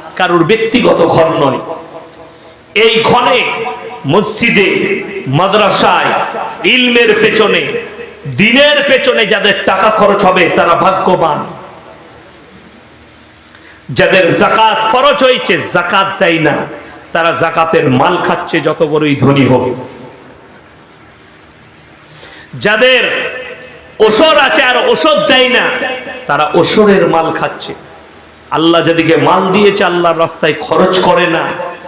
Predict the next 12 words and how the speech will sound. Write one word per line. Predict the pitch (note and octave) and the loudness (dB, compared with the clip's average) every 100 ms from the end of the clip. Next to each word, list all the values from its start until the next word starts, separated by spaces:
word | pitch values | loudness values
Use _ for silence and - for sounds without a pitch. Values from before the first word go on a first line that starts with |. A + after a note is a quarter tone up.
| - - - - | -18 -20 -20 -8
তারা | D3+ D3 | -4 -2
কৃপণতার | D3 - G3+ G3 A3 A3+ A3+ G#3 F3+ | -2 0 0 2 4 4 4 2 0
কারণে | D3 E3+ E3 D#3+ | 0 -2 -2 -4
কিয়ামতের | - D#3+ E3 G3 - D#3 | -2 -2 0 -2 0 0
দিনে | C3 D#3+ D#3+ | 2 2 2
তাদের | D#3+ D3+ D3+ | 2 2 2
মাল | C3 D3+ F#3+ | 2 2 0
তাদের | F#3 F#3 E3 D#3 | 0 -2 -2 -4
জন্য | - D#3+ D3+ - | -2 -2 -2 -2
কাল | D3 C#3+ | 0 2
হয়ে | C3+ C3+ | 4 4
দাঁড়াবে। | C3+ D#3+ D3 - | 2 0 -2 -4